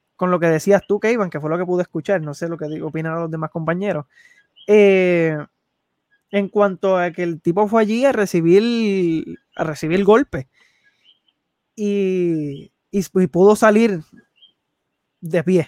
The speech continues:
pudo salir bien. Increíblemente,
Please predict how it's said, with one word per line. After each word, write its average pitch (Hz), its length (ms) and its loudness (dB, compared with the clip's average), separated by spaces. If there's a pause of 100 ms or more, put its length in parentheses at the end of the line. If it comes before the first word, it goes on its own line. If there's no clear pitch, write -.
(160)
pudo 190 160 4
salir 208 300 2
bien. 160 360 -2 (840)
Increíblemente, 202 1120 -2